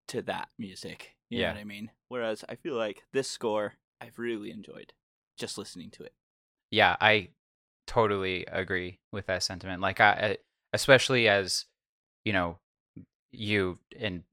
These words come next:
Speaker 2: uh, Sean and, and you and Jason and me were talking about the show leading up to it and sharing some of the music before it came out, and I was like, those first two tracks, I was like, "Yo, what the fuck?" So once I got into the soundtrack, I was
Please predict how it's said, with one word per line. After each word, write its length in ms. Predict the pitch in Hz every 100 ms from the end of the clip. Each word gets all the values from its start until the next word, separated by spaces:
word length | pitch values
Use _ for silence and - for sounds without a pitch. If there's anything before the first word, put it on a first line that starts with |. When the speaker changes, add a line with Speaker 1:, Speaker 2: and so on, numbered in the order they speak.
| -
Speaker 2:
uh, 260 | - 92 85
Sean 360 | - - 98 90
and, 160 | 87 -
and 240 | 95 87 85 _
you 100 | 101
and 100 | 87
Jason 560 | 95 90 - 92 90 -
and 140 | 90
me 240 | 92 92 92
were 160 | 92 90
talking 640 | - 113 - 101 95 95 _ _ _ _ -
about 340 | 98 87 87 _ -
the 80 | -
show 280 | - 139
leading 220 | 131 117 117
up 120 | 113
to 120 | 131
it 40 | 104
and 100 | 92
sharing 260 | 110 101
some 160 | 95 92
of 60 |
the 60 | 85
music 360 | 95 113 107 -
before 260 | 101 95
it 80 | 92
came 200 | 107 90
out, 220 | 90 90
and 100 | 85
I 60 | 87
was 100 | -
like, 180 | - -
those 140 | 101
first 240 | - 98 -
two 80 | 101
tracks, 260 | 95 98
I 40 | 92
was 60 |
like, 180 | - -
"Yo, 100 | 85 -
what 180 | 113 -
the 80 | -
fuck?" 320 | - 80 -
So 280 | 113 101 - - - - - -
once 240 | 123 123
I 100 | 120
got 120 | 107
into 180 | 101 101
the 60 | 90
soundtrack, 480 | - 92 90 90 - _ _ _ _ -
I 140 | 104
was 240 | 87 80